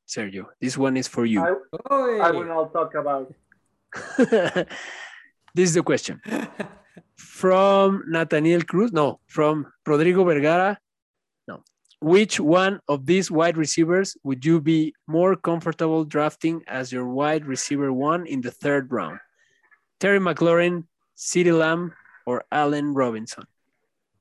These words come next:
Speaker 1: Thanks and cheers to the Raider Nation in Mexico. <laughs> We got a lot of Raider fans here.
Speaker 3: <laughs> Yes. <laughs> Um, easy for, for me, C D Lamb. Um, I, I, I love the guy.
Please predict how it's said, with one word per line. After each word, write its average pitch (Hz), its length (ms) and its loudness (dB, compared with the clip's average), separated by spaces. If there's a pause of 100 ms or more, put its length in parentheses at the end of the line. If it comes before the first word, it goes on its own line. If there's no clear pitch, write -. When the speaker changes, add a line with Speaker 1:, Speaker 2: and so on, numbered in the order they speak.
(120)
Speaker 1:
Thanks 151 300 -2
and 127 240 -10
cheers 143 380 -2
to 143 80 -2
the 127 120 0
Raider 135 340 0
Nation 127 440 -2
in 117 100 -4
Mexico. - 560 -10
<laughs> - 140 -6 (760)
We 147 80 -8
got 123 220 -2
a - 20 0
lot 120 160 -2
of 117 100 -6
Raider 113 280 -4
fans 104 340 -6
here. 107 300 -8 (320)
Speaker 3:
<laughs> - 480 -12
Yes. 180 500 -6 (460)
<laughs> - 340 0 (720)
Um, 143 420 0
easy 156 400 -4
for, 147 260 -20
for 156 60 -4
me, 143 380 -4 (160)
C 135 180 -8
D 117 100 -8
Lamb. 110 260 -10 (540)
Um, 139 320 -6
I, 143 140 -2 (160)
I, - 20 -8 (260)
I - 20 -6
love 127 180 -6
the 123 80 -10
guy. 113 240 -4